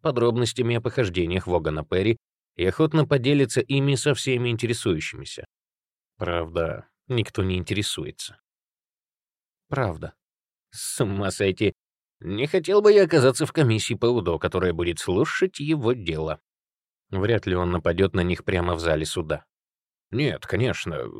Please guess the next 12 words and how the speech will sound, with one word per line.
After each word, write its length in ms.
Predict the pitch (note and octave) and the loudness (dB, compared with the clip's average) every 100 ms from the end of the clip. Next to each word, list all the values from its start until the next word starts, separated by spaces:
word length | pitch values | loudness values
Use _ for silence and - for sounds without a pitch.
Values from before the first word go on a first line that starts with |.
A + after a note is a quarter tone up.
| - | -10
другое 360 | F#2 F#2 F2 E2 | -4 -2 -2 -2
дело, 280 | F#2 F2+ | -2 -2
что 200 | E2 - F2+ | -2 -4 -4
они 140 | F2+ | -4
там 200 | G2+ G#2 | 0 2
увидят, 500 | A#2 C#3 F2+ D#2+ D#2 | 2 2 2 -2 -6
Джозеф. 460 | D#2 A2+ F2+ D#2+ _ _ _ _ _ _ _ _ | 0 2 2 -2 _ _ _ _ _ _ _ _
Даже 340 | G2+ G2+ F2+ F#2 | -2 0 2 0
не 80 | F2 | -2
представляю, 560 | F2+ - G2+ E2+ D#2 | -4 0 0 2 0
то 80 | G2 | 0
есть 220 | F#2+ - | -2 -4